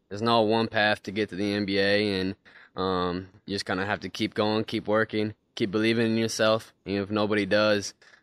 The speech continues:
um, I mean, even the N B A, I mean, I remember telling somebody, like, when I was, like, a soph-, or my senior year in high school, after I committed to U C C S, I was like, "No, I'm gonna stay there all four years. Like,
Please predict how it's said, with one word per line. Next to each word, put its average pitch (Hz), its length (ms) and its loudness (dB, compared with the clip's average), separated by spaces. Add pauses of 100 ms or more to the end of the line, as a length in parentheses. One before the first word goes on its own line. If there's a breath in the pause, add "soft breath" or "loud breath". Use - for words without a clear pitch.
(120)
um, 90 600 -4 (580)
I - 40 -6
mean, 95 280 0
even 123 240 2
the 110 80 2
N 117 180 2
B 113 140 2
A, 120 160 6
I 113 100 4
mean, 107 420 -2
I 113 100 -2
remember 120 260 0
telling 107 280 -2
somebody, 101 540 -2
like, 98 220 -4
when 101 100 -2
I 101 140 2
was, 92 160 -4
like, 90 180 -6
a 73 60 -8
soph-, 101 400 0 (240)
or 92 200 0 (120)
my 113 100 0
senior 120 260 0
year 110 140 2
in 104 60 -2
high 113 180 2
school, 101 300 0
after 101 260 2
I 98 80 2
committed 104 260 -2
to 98 60 -4
U 104 60 -2
C 101 160 -6
C 98 180 -2
S, 101 140 0
I 95 80 2
was 95 100 -4
like, 95 140 -2
"No, 98 100 -2
I'm 117 120 2
gonna 110 80 -2
stay 101 180 -4
there 101 160 0
all 101 160 2
four 98 240 -2
years. 101 420 0
Like, 87 320 -8